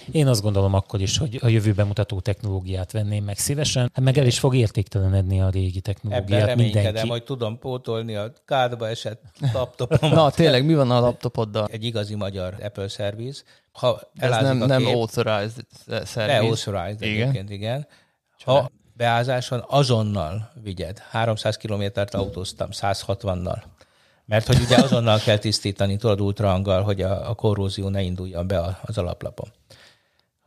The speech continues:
Speaker 2: Leadom. Hú,
Speaker 1: Vagy a
Speaker 2: mondom,
Speaker 1: vízbe
Speaker 2: elázott.
Speaker 1: kell tartani, eleve
Speaker 2: Elá-
Speaker 1: vizes zacskóba vinni, nem?
Speaker 2: Elázott. Mondom, oké, oké, oké, rendben. Egy hét múlva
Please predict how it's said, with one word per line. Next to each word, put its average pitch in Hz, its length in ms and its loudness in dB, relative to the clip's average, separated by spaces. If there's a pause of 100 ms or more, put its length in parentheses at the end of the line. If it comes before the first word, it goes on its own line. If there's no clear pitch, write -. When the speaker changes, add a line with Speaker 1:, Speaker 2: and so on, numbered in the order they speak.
(160)
Speaker 2:
Leadom. 107 480 2
Hú, 135 260 -2
Speaker 1:
Vagy 107 180 6
a - 20 6
Speaker 2:
mondom, - 20 6 (120)
Speaker 1:
vízbe 107 60 6 (100)
Speaker 2:
elázott. 101 160 2
Speaker 1:
kell 104 140 6
tartani, 95 500 2
eleve 123 180 2
Speaker 2:
Elá- 95 120 4
Speaker 1:
vizes 92 260 0
zacskóba 117 520 -2
vinni, 101 320 -10
nem? 123 100 2
Speaker 2:
Elázott. 107 720 2
Mondom, 117 280 -2
oké, - 280 -4 (720)
oké, 101 300 -6
oké, 110 280 -4
rendben. 98 420 -4 (520)
Egy 135 200 0
hét 143 300 2
múlva 98 420 0